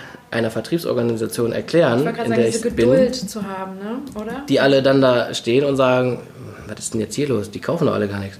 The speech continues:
Speaker 2: Mhm.
Speaker 1: Ja, und da muss aber dieses Verständnis geschaffen werden. Da ist auch sehr, sehr viel Eigenmarketing von mir gefragt, um in der Firma zu sagen, „Ja, die kaufen jetzt noch nichts, aber wenn die infiziert werden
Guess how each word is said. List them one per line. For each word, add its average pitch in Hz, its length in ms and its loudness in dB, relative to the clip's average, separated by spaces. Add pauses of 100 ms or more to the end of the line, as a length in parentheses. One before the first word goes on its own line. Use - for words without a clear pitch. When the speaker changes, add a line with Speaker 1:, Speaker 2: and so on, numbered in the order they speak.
(120)
Speaker 2:
Mhm. - 920 -14
Speaker 1:
Ja, 107 360 -2
und 110 80 -4
da 107 80 -2
muss 156 160 2
aber 139 160 2
dieses 123 160 0
Verständnis 160 480 2
geschaffen - 460 0
werden. 117 260 2
Da 120 100 4
ist 139 100 0
auch 135 80 2
sehr, 139 200 2
sehr 165 100 2
viel 135 140 -2
Eigenmarketing 139 1040 0 (140)
von 107 140 -4
mir 165 280 4
gefragt, 127 560 -4 (480)
um 135 160 2
in 131 60 6
der 123 100 4
Firma 131 220 4
zu 131 80 -4
sagen, 135 280 4
„Ja, 131 320 4
die 127 100 -2
kaufen 175 300 2
jetzt 202 220 2
noch 120 100 4
nichts, - 420 -2
aber 123 280 2
wenn 170 200 4
die 156 360 0 (420)
infiziert 139 600 0
werden 127 420 4